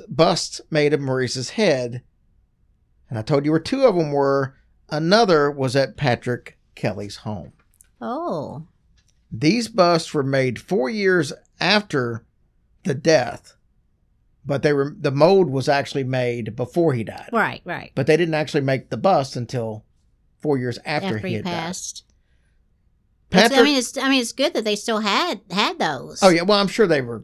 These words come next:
Speaker 1: they knew they were gonna eventually make 'em. I don't know what they
Speaker 2: Mm-hmm.
Speaker 1: held on to making 'em, but. So Patrick took the one he had, and he positioned the bus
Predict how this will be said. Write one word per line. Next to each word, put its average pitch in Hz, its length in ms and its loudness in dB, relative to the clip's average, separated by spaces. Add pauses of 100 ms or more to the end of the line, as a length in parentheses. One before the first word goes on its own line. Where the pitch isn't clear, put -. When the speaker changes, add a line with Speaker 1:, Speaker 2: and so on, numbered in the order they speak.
(140)
Speaker 1:
they 196 140 4
knew 196 160 6
they 156 140 4
were 131 100 0
gonna 131 160 -2
eventually 117 400 -6
make 131 240 -2
'em. 107 140 -8
I 113 60 -6
don't 120 120 -10
know 113 120 -8
what 120 260 -8
they 104 180 -6
Speaker 2:
Mm-hmm. 185 480 -6
Speaker 1:
held 123 220 -2
on 127 240 -4
to 110 60 -10
making 104 320 -12
'em, 104 100 -12
but. - 240 -14 (2000)
So 156 140 -2
Patrick 214 540 2
took 165 240 2 (180)
the 139 80 -6
one 143 220 -2
he 165 140 0
had, 110 420 -6 (400)
and 131 160 -6
he 131 140 -2
positioned 226 520 0
the 180 60 0
bus 156 380 2